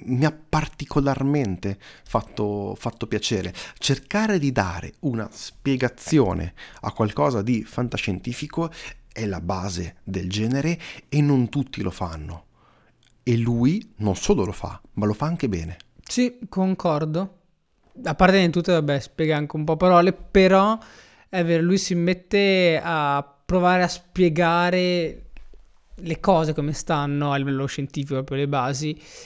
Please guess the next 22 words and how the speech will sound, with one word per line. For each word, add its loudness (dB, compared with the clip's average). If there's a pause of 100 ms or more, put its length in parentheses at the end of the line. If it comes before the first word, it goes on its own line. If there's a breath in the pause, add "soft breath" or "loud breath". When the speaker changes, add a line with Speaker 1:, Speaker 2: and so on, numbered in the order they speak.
(100)
Speaker 2:
e 0
quella 6
parte 4
lì 4
del, 2
di 0
quel 0
topolino 2
del 0
deserto 0
è 0
sta-, -2
sta -8
simpatica 0
e, -12 (500 soft breath)
ed 0
è 2
vero, -2
cioè, 2
a 4
livello 4
immagini 4